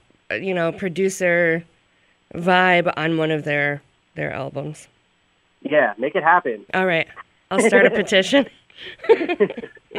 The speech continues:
Speaker 1: If you could perform with any band, who would it be?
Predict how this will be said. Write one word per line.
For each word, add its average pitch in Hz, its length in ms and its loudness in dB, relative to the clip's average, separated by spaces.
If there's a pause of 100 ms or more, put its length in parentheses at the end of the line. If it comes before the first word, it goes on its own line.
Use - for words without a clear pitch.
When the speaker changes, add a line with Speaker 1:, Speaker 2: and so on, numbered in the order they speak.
(600)
Speaker 1:
If 233 220 4
you 247 140 2
could 226 260 0
perform 214 800 2
with 170 220 0
any 160 320 2
band, 123 380 -2
who 147 120 -10
would 127 140 -8
it 98 100 -14
be? - 220 -14